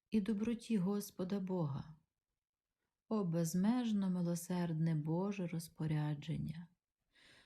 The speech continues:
В той час, як справедливо караєш душі у чистилищі, нам даєш можливість найблагородніше проявити свою любов,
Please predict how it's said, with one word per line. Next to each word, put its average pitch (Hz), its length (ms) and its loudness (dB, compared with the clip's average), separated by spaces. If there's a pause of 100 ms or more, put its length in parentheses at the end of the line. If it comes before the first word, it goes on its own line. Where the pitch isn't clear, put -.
(640)
В - 60 -20
той 185 200 2
час, 226 440 4
як 190 160 0
справедливо 185 760 2
караєш 185 520 2
душі 180 500 0
у 165 120 2
чистилищі, 156 960 0 (520)
нам 214 320 6
даєш 196 400 2
можливість 180 920 0 (360)
найблагородніше 185 1300 2
проявити 170 680 0
свою 185 460 -2
любов, 165 520 0